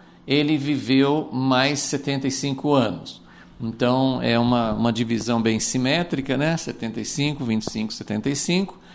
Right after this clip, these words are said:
E também nós podemos dizer que, se nós dividirmos em duas partes,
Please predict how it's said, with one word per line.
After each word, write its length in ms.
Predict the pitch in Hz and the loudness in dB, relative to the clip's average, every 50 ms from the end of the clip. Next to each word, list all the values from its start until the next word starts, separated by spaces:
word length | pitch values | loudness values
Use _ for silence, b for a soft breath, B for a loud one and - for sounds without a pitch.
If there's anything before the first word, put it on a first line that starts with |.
| B B B B B B - | B B B B B B -2
E 100 | 139 135 | -2 2
também 320 | 135 175 165 156 156 170 | 4 4 4 6 4 4
nós 160 | 175 175 170 | 4 4 2
podemos 460 | - - 170 165 165 160 165 160 131 123 | 2 0 0 0 2 0 0 -2 -2 0
dizer 480 | 135 131 - - - 151 160 180 175 | -2 -2 -2 0 -2 0 0 0 -2
que, 460 | - - - 180 170 170 165 156 135 131 | -4 -6 -2 0 2 2 2 0 0 -4
se 180 | - - - 147 | -4 -2 -2 -2
nós 220 | 147 147 147 131 | 0 0 0 0
dividirmos 460 | 135 147 135 139 - 135 139 135 131 | -2 0 0 2 2 2 0 2 2
em 120 | 139 131 123 | 2 2 2
duas 480 | 107 107 117 170 220 214 196 147 - | 0 2 4 4 6 6 4 4 2
partes, 720 | - - 151 143 165 190 196 180 185 - - 120 110 - | -2 0 4 4 4 6 4 2 0 -2 -4 -4 -4 -4